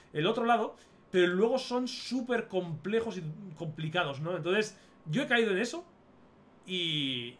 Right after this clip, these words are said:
y, y vamos, que, que sé de lo que hablo porque he caído y ahora, evidentemente, estoy en otro lado, evidentemente. Quisiera co-, compartirse algo que hago mientras trabajo de fondo, no sé si, sí, claro, claro, una ilustración, sí, por favor,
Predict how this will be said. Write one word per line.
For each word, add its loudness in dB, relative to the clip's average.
y, -8
y -6
vamos, -6
que, -10
que -4
sé 0
de 2
lo 0
que 0
hablo 0
porque -2
he 0
caído 0
y -2
ahora, 2
evidentemente, -2
estoy -2
en -2
otro -6
lado, -4
evidentemente. -6
Quisiera 0
co-, 0
compartirse 0
algo 4
que -2
hago -2
mientras -2
trabajo -2
de -4
fondo, -4
no -2
sé -8
si, -8
sí, 2
claro, 4
claro, 4
una -2
ilustración, -4
sí, 2
por -6
favor, 2